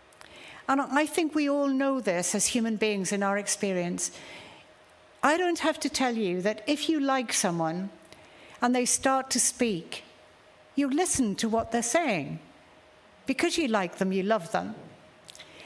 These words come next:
And if they say something not quite right, you'll forgive them because you understand them.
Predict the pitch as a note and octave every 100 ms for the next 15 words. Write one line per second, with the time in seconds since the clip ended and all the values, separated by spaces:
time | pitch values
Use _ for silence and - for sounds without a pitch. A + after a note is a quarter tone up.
0 | - E4 F#4 - G4 - E4 D#4 - C4+
1 | C#4 A#3+ B3+ - A3+ G#3 G3+ F#3+ G#3+ C#4+
2 | E4+ - E4 F#4 F4 A#3 F#3 A3+ C4 C#4
3 | C4+ C4 C4 - D4 D4+ C4+ F#3 E3+